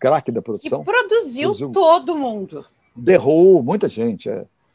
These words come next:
Speaker 2: Os
Speaker 1: Os caras eram
Speaker 2: Punks ele
Speaker 1: craque da
Speaker 2: produziu depois também.
Speaker 1: Sim, Glyn Jones,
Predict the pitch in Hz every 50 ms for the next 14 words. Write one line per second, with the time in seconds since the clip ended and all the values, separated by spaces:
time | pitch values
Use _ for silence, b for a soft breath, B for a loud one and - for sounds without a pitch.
0 | _ _ _ - 226 226 - _ - 240 233 240 269 302 320 - - 247 - 269
1 | - 156 165 - - 214 196 185 185 226 220 208 214 202 202 - 185 175 180 196
2 | 220 240 240 226 208 196 190 190 - 190 175 175 165 165 165 180 202 220 240 240
3 | 226 208 190 151 143 139 131 117 98 92 95 _ _ _ _ _ _ _ _ -
4 | 104 123 127 135 156 151 113 117 117 113 107 101 98 101 _ _